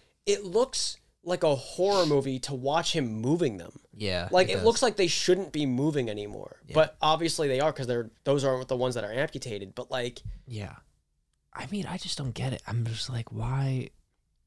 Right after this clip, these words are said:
Speaker 2: I don't know.
Speaker 1: And
Speaker 2: I, I, I'm sure he's going through some awful mental health shit.
Speaker 1: And if you
Speaker 2: He
Speaker 1: see, uh, this is his, like, top lip and his nose gone.
Speaker 2: Yeah, it just looks bad. It looks awful.
Speaker 1: And get the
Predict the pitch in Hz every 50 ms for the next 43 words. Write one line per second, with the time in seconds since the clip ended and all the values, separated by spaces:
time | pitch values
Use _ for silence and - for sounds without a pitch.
0 | _ _ _ _ _ _ _ _ _ _ _ - 135 139 120 101 90 95 95 98
1 | - 147 147 139 135 - - 135 139 - - 143 143 - - 165 151 143 - -
2 | 113 104 104 95 - 98 90 87 80 - - - - 98 90 - - 80 92 -
3 | - 87 82 76 104 - - _ _ _ 123 110 101 95 - 87 92 85 90 -
4 | - - - 82 80 - _ _ - 151 143 143 147 135 139 147 139 101 95 -
5 | - 175 185 175 147 131 127 120 120 - - - - - _ - 135 123 117 113
6 | 107 107 - _ _ _ _ 131 127 147 139 - 156 139 - - 131 120 - -
7 | - 127 117 107 101 - _ _ _ - - - 127 131 131 - 131 131 135 -
8 | 123 113 110 110 - 113 110 110 117 135 151 156 160 - - - _ _ _ -
9 | - 139 139 135 147 165 175 185 180 _ _ _ - 143 139 131 123 131 131 -
10 | - 135 123 - - 127 135 143 120 101 - _ _ _ _ _ _ _ _ -
11 | 127 117 123 127 127 - - _ - 120 127 123 - 123 107 95 - - _ _
12 | _ _ _ - 170 165 160 160 151 - - _ _ _ _ _ _ _ _ -
13 | 160 190 196 - 151 143 147